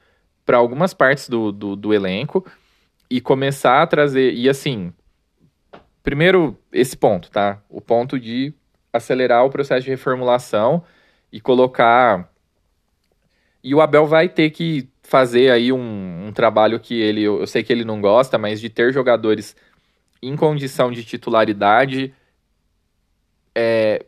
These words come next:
dois jogadores, por exemplo, em condição de titula-, de titularidade pra mesma posição. Aparentemente é uma coisa que ele não, não gosta muito, ele prefere que os reservas sejam reservas e os titulares sejam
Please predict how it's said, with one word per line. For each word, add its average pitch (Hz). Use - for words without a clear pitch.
dois 135
jogadores, 135
por 98
exemplo, 120
em 123
condição 139
de 123
titula-, 117
de 107
titularidade 110
pra 139
mesma 135
posição. 143
Aparentemente 135
é 139
uma 120
coisa 127
que 143
ele 139
não, 143
não 139
gosta 143
muito, 104
ele 98
prefere 113
que -
os 127
reservas 123
sejam 147
reservas 143
e 143
os 139
titulares 123
sejam 120